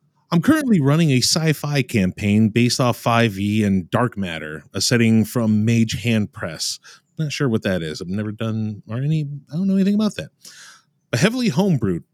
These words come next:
part of the creation of the world was two new sports, the, the mechanics of which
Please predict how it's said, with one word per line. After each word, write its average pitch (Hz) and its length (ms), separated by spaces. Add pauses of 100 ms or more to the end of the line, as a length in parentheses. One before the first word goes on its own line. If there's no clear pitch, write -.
(120)
part 185 180
of 226 80
the 196 80
creation 127 480
of 113 100
the 107 60
world 98 400
was 98 180
two 220 320
new 139 240
sports, - 640 (280)
the, 98 140 (240)
the 117 100
mechanics 170 520
of 87 120
which 110 220